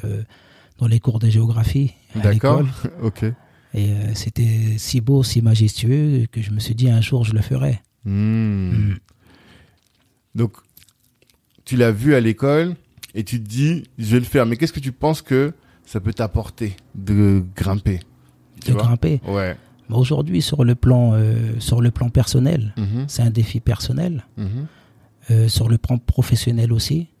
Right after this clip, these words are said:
Speaker 1: car, euh, j'ai envie de montrer aussi et, euh, aux jeunes que c'est possible de
Speaker 2: Mhm.
Speaker 1: grimper un sommet,
Speaker 2: Mhm.
Speaker 1: qui plus est le, le sommet le plus haut d'Afrique,
Speaker 2: Ouais.
Speaker 1: monter sur le toit de l'Afrique,
Speaker 2: Mhm.
Speaker 1: euh, fédérer des gens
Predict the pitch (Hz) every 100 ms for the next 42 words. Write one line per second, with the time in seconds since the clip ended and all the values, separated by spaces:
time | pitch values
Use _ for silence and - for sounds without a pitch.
0 | _ _ _ _ _ - 120 113 117 117
1 | 113 113 117 120 120 117 117 - 127 113
2 | - - 117 110 - _ _ _ 123 110
3 | 113 113 117 117 117 - _ _ _ 117
4 | 104 123 143 131 - _ 107 117 - 113
5 | - 123 127 - _ - 120 113 120 113
6 | 120 113 - 120 117 156 _ _ - 101
7 | 95 - _ 120 120 117 113 120 117 113
8 | 107 107 - - 110 - 117 113 113 -
9 | 117 117 110 156 - - _ _ - 92
10 | 113 113 113 - 113 110 117 113 110 -
11 | - - _ - 95 110 156 _ _ _
12 | - 123 117 117 117 - - 135 127 123
13 | 131 127 127 147